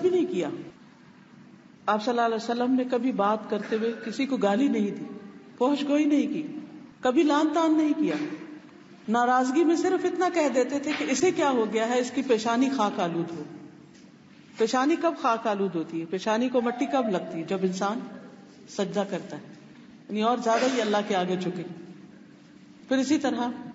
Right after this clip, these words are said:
جب آپ کو کوئی خوشی کی خبر ملتی آپ صلی اللہ علیہ وسلم کا چہرہ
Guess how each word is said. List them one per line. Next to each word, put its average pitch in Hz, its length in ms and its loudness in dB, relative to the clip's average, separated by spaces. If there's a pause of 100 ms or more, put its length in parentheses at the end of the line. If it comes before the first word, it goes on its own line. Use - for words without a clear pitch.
(320)
جب 208 160 0
آپ 220 220 2
کو 240 60 -2
کوئی 226 180 -2
خوشی 254 300 2
کی 320 120 2
خبر 208 240 0
ملتی 170 360 -4 (640)
آپ 202 180 2
صلی 220 180 0
اللہ 208 160 2
علیہ 202 120 0
وسلم 208 340 -2
کا 220 80 0
چہرہ 233 300 0